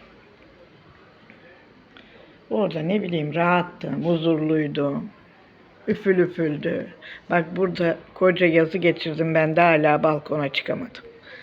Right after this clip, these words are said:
Sıcaktan bunaldım. Arka odalar öyle. Kedisi, bitti piresi, her şey var.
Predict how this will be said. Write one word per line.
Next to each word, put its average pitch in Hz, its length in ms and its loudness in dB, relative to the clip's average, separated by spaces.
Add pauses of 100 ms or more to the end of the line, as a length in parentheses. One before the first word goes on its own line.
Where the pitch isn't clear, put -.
(320)
Sıcaktan 151 760 -2
bunaldım. 143 480 -6
Arka 170 360 0
odalar 156 540 -6
öyle. 170 220 -12 (680)
Kedisi, 147 1120 -4 (760)
bitti 202 320 0
piresi, 156 960 -2
her 175 180 2
şey - 340 -10
var. 165 160 -14